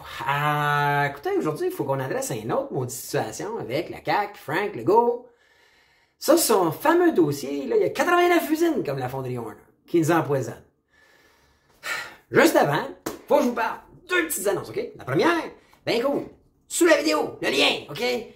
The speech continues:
On a en ce moment un concours pour une visa de deux cent cinquante dollars. Allez vous inscrire, c'est vite fait. Deuxième chose, Facebook nous offre maintenant, parce qu'on est reconnu par Facebook comme un créateur de contenu, de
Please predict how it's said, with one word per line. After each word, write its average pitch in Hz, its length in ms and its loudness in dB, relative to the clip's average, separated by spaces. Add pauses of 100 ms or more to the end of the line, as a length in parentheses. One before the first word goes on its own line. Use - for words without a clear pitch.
(320)
On 160 240 2
a 226 140 2
en 220 40 -2
ce 202 140 -6
moment 202 140 -2
un 233 100 -2
concours 214 380 2
pour 170 100 -2
une 151 100 -2
visa 175 480 -4
de 139 160 -4
deux 233 220 4
cent 254 160 -2
cinquante 240 320 -2
dollars. 240 460 0
Allez 294 220 6
vous 285 60 0
inscrire, 285 320 -2
c'est 214 140 -2
vite 220 140 -2
fait. - 260 -6 (320)
Deuxième 302 340 4
chose, 269 380 -2 (580)
Facebook 254 460 2
nous 262 160 0
offre 254 160 0
maintenant, 269 240 0 (180)
parce - 140 -16
qu'on - 160 -18
est 123 100 -10
reconnu 165 340 -2
par 175 160 -2
Facebook 160 360 0
comme 151 100 -4
un 135 80 -6
créateur 156 320 -2
de 147 80 0
contenu, 151 500 -4 (380)
de 202 80 6